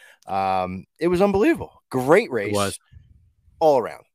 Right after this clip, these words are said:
Speaker 2: A hundred percent. It was interesting hearing, um, Hocevar on Door Bumper Clear because he said, "Hey, this is a place where I've struggled at. We just haven't had good luck." And then as the race starts,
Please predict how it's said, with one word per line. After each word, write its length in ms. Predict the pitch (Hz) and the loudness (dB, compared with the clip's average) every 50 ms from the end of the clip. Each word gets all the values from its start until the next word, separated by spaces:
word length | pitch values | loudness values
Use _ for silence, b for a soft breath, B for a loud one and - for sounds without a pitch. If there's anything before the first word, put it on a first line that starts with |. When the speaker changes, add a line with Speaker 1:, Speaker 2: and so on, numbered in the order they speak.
| _ _ _ _ _ _ _ _ _ _ _ _ _ _ _ _ _ _ _ - | _ _ _ _ _ _ _ _ _ _ _ _ _ _ _ _ _ _ _ -14
Speaker 2:
A 220 | - 120 - - - | -12 -12 -12 -12 -14
hundred 340 | - - - 123 120 117 110 | -12 -6 -6 -6 -6 -4 -8
percent. 340 | 110 104 - 120 101 - - | -10 -6 -4 -4 -4 -4 2
It 100 | 156 147 | 4 4
was 140 | 143 139 165 | 4 4 2
interesting 480 | 175 165 170 151 - 165 139 139 135 | -2 -2 -6 -6 -4 -4 -4 -4 -6
hearing, 440 | 135 - 135 135 131 127 127 120 120 | -6 -4 -2 0 0 0 0 -2 -2
um, 440 | 117 92 123 117 110 110 107 101 101 | -4 -4 -4 -2 -2 -2 -2 -4 -4
Hocevar 640 | 107 123 127 123 - - 110 113 110 107 107 101 - B B B B B B B - | -2 -4 -4 -4 -6 -10 -6 -2 0 0 0 0 -4 B B B B B B B -8
on 200 | - 107 104 101 | -6 -4 -4 0
Door 200 | 113 123 127 120 | 2 4 4 4
Bumper 320 | 110 117 113 104 - 98 | 2 0 -2 -2 -6 -10
Clear 340 | - - - 127 127 120 110 | -10 -4 -2 0 0 0 0
because 300 | 95 101 92 110 101 95 | -2 -4 -4 -4 -4 -4
he 80 | 107 | -4
said, 260 | 101 - - 113 104 101 | -6 -2 -2 -2 -2 0
"Hey, 220 | 107 123 113 104 | -2 -2 -4 -2
this 220 | 95 123 147 151 | -2 -2 -4 -2
is 60 | 151 127 | -2 -4
a 60 | 117 | -6
place 340 | - - 139 131 123 113 - | -4 -2 0 0 0 0 -2
where 120 | 113 107 | -4 -6
I've 120 | 104 98 | -6 -6
struggled 460 | - - - 147 143 139 131 131 127 131 | -10 -10 -6 -4 -4 -2 -4 -4 -4 -2
at. 300 | 127 123 120 120 - - | -2 -2 -2 -4 -8 -10
We 60 | 113 | -14
just 180 | 117 117 - | -14 -10 -6
haven't 180 | - 123 113 113 | -6 -4 -4 -4
had 160 | 113 107 107 | -6 -6 -6
good 140 | - 107 95 | -8 -8 -4
luck." 360 | 113 131 131 127 - - - B B B B B B B B | -2 0 0 0 -2 -4 -8 B B B B B B B B
And 100 | 113 117 | -6 -2
then 380 | 127 123 123 123 123 120 120 - _ _ _ _ | -2 0 0 -2 -4 -6 -8 -12 _ _ _ _
as 220 | 135 135 139 123 - | 2 2 2 2 0
the 80 | 123 | -2
race 240 | 120 135 156 170 - | -2 0 -2 -2 -4
starts, 500 | - - 131 117 113 113 113 - - - | -6 -4 -2 -2 -2 -2 -4 -10 -18 -20